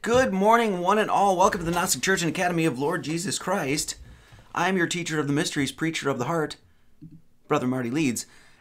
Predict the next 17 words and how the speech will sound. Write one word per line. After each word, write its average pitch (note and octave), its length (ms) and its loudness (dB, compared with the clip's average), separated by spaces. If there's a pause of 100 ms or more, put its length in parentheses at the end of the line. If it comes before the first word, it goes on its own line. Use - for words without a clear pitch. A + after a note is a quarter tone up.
(140)
And D3 680 0
we D#3+ 160 2
are E3+ 60 8
not F3+ 260 6
coming G3 240 4
live, D3 560 0
live C#3+ 300 2
from D3 100 0
Beecher, C3 500 -2
uh, A2 360 0
Wisconsin C#3 420 0
today. G#2+ 220 -2
We C#3 140 0
are D#3 80 2
live A2+ 380 0
from A2+ 460 0
Missouri. C3 540 6